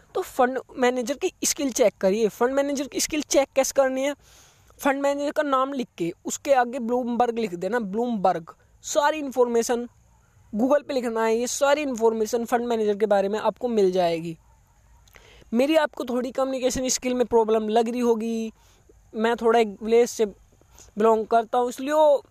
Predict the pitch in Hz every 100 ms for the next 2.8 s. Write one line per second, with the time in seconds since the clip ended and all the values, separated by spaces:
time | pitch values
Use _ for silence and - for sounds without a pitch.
0 | _ _ - 285 320 302 247 269 254 208
1 | 214 247 254 _ _ 196 196 214 220 _
2 | - - - 185 170 175 180 190